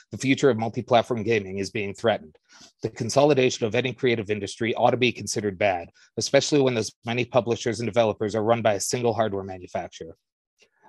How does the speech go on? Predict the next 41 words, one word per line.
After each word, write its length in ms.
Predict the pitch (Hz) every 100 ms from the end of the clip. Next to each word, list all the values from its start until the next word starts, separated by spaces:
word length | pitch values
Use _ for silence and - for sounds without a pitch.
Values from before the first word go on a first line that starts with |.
| -
Now, 60 | 117
don't 160 | 123 135
get 140 | 160
me 60 | 151
wrong, 360 | 135 117 113 -
this 140 | - -
should 100 | 120
benefit 420 | 131 139 131 113
a 60 | 104
company 380 | 117 101 107
like 180 | 98 95
Activision 480 | 110 95 95 92 92
Blizzard, 320 | 95 90 87 - _ _
a 60 | 120
company 420 | - 147 139 135
currently 360 | - 139 135 127
embroiled 520 | 113 110 117 120 117
in 100 | 104
a 40 |
series 300 | - 127 117
of 80 | 104
sexual 360 | - 123 131 113
harassment 520 | 113 110 - 117 120
and 140 | 110
inequality 640 | 110 117 - 113 107 104 98
lawsuits. 560 | 90 82 92 82 - - _ - -
Also 300 | - 147 165
a 60 | 127
company 420 | - 123 110 117
that 240 | 110 110
owns 280 | 120 120 113
several 280 | - 131 127
important 480 | 110 - 123 110 98
and 120 | 107
best-selling 440 | 120 117 120 107
franchi-, 480 | 101 120 117 101 104 - - -
franchises 500 | 139 - 101 98 98
that 160 | 101
could 120 | - -
cripple 360 | - 127 120
PlayStation 540 | 117 95 - - -